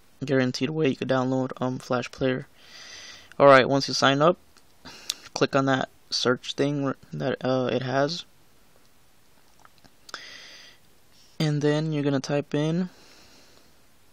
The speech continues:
Flash Player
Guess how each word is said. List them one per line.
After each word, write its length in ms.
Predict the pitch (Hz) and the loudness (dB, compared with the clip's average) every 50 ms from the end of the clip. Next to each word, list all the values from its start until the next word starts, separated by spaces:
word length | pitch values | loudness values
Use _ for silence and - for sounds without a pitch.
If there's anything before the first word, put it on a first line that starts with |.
| - - - - - - - - - - - - - - - - - - - - - - - - - - - - - - - | -20 -20 -20 -20 -20 -20 -20 -20 -20 -20 -20 -20 -20 -20 -20 -20 -20 -20 -20 -20 -20 -20 -20 -20 -20 -20 -20 -20 -20 -20 -20
Flash 960 | - - - 143 143 147 147 147 147 147 147 151 - - - - - - - - - - - - - - - - - - - - - - - - - - - - - - | -10 -4 0 0 2 2 2 2 2 2 0 0 -2 -2 -4 -4 -4 -6 -10 -12 -18 -20 -20 -20 -20 -20 -20 -20 -20 -20 -20 -20 -20 -20 -20 -20 -20 -20 -20 -20 -20 -18
Player 680 | - - 160 156 156 156 160 143 139 139 139 143 143 | -12 -6 -4 -2 0 0 0 0 0 0 -2 -4 -6